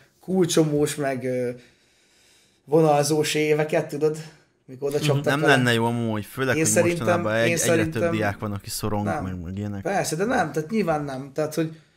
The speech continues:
Speaker 1: hogy valaki visszasír, de nem, nem ez a megoldás. Tehát, hogy itt,
Speaker 2: Nem.
Speaker 1: ö, itt valahol tényleg, én, amit eddig is hangsúlyoztam, hogy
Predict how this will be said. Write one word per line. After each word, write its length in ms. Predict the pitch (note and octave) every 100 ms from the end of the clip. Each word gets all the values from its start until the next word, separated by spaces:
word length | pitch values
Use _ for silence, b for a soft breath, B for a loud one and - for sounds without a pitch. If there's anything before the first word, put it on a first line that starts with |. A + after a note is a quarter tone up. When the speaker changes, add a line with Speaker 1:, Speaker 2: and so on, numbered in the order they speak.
| B
Speaker 1:
hogy 160 | D3 D3
valaki 460 | D#3+ F3 D#3+ D#3+ C#3+
visszasír, 380 | D#3+ F#3 - E3+
de 80 | F3
nem, 160 | F3+ D#3+
nem 200 | F3 E3
ez 140 | C3
a 60 | C3+
megoldás. 640 | C3 A#2 G#2+ - - -
Tehát, 160 | D3+ D3
hogy 120 | D3
itt, 180 | D3+ F2
Speaker 2:
Nem. 80 | D3+
Speaker 1:
ö, 180 | D3 C#3+ D3 b b b _
itt 120 | - B2+
valahol 420 | D3+ D3+ D3 D3
tényleg, 500 | D3+ D3 B2+ A#2 - _ _ _ _ _ _
én, 200 | - C3 -
amit 300 | D#3 E3+ E3+
eddig 280 | C3 C3
is 100 | C3
hangsúlyoztam, 680 | C3 C#3+ C#3 D#3 D3 - D3
hogy 180 | C#3+ C#3